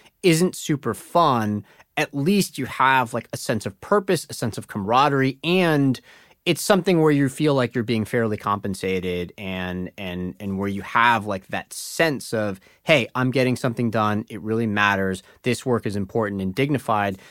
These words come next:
Because I think societally, because of this kind of split in the labor market, you know, even from the s-, strict standpoint of, like, status, we have kind of come to undervalue a lot of work that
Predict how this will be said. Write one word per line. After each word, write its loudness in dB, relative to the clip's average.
Because 4
I 4
think 0
societally, 2
because 2
of 2
this 0
kind 0
of -2
split -4
in -6
the -4
labor 0
market, -4
you 2
know, 4
even 6
from 4
the 4
s-, -8
strict 0
standpoint 2
of, -2
like, -2
status, 0
we -2
have -2
kind 0
of -2
come 0
to -6
undervalue 0
a -2
lot 2
of -4
work -2
that -12